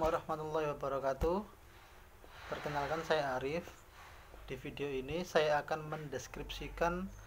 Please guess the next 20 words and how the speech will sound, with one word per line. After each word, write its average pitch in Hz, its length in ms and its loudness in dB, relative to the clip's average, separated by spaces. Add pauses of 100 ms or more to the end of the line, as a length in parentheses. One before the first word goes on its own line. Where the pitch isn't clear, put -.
(200)
tentang 165 480 4
baju 139 320 -4
bayi. 123 480 0
Seperti 147 480 -6
ini 180 160 -2
bajunya. 139 480 -2 (1200)
Baju 131 240 -6
bayi 139 240 0
lengan 156 400 2
panjang. 147 560 6 (1040)
Ini 165 320 -4
sudah 139 320 -4
satu - 240 -4
setel 180 640 4 (240)
dengan 156 480 -4 (160)
celananya. 131 560 -2 (560)
Celananya 143 320 -6
juga 151 320 2
celananya 147 320 -2
panjang. 127 400 -6